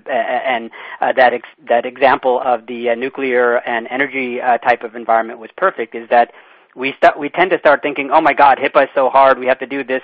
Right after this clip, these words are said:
uh, uh, all of this regulation kind of stuff." So talk to us a little bit about, uh, you know, how, how do you guys,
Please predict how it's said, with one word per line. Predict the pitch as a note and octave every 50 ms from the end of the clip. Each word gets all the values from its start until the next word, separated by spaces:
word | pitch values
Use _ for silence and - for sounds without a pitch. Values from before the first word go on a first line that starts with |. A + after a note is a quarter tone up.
| - -
uh, | C3+
uh, | B2 B2 B2 B2 B2 C3 D3 C3+ A#2+ C3
all | C#3+ C#3 B2+ C3+ C3+ C#3 C3+
of | B2+
this | B2 C3+ -
regulation | - C3 C3+ C3 B2+ A#2 B2+ C3 - - B2+
kind | - C3 B2+ B2
of | A#2+
stuff." | - - C3 B2+ - - - - - - _ -
So | E3
talk | - G3 C4 C#4 -
to | D#4
us | A#3+ -
a | F3
little | E3 F3 F3+ F#3
bit | E3 F3+ D#3+
about, | D3+ C#3 D3 D3 C#3+ C#3+ C#3 - - - - _ -
uh, | - - -
you | D#3+ E3 - F#3
know, | F3 D#3 D3+ -
how, | - - - E3 F3
how | - - D#3 D#3 F3+
do | F#3+
you | F#3 E3 E3 F3+
guys, | E3+ D#3+ C#3+ C#3+ C#3+ C#3+ C#3